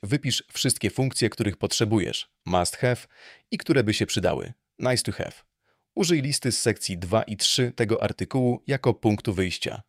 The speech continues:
Dopisz specyficzne wymagania twojego salonu, na przykład obsługa wielojęzyczna,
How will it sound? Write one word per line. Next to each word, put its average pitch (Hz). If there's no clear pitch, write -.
Dopisz 95
specyficzne 117
wymagania 95
twojego 90
salonu, 120
na 170
przykład 123
obsługa 113
wielojęzyczna, 98